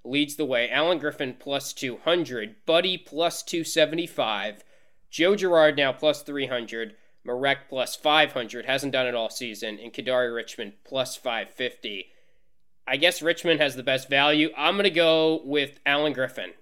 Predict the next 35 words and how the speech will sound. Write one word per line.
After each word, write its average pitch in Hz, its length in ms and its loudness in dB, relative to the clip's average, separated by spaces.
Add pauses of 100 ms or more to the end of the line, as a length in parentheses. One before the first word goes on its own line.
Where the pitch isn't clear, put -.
I 120 80 -6
think 135 300 -8
he's 123 360 -8
due 135 220 -6
for 131 220 -4
a 123 40 -6
good 131 220 -4
game. 143 180 2
And 170 80 2
he's 214 140 2
just 233 160 -2
the 208 80 2
most 170 320 2
trustworthy 151 600 -4
guy 127 220 2
right 120 220 -2
now 123 200 -2
'cause 139 260 -6 (340)
Quincy 214 440 -2
has 175 580 4 (340)
slipped 190 400 0
a 170 60 0
little 156 240 0
bit. 196 160 2
He 190 80 0
hasn't 226 240 2
played 160 280 2
bad. 135 320 4
I, 143 200 4
I - 20 2
don't 156 160 2
even 147 220 -2
want 135 260 -2
anyone 139 360 0
to 120 100 -6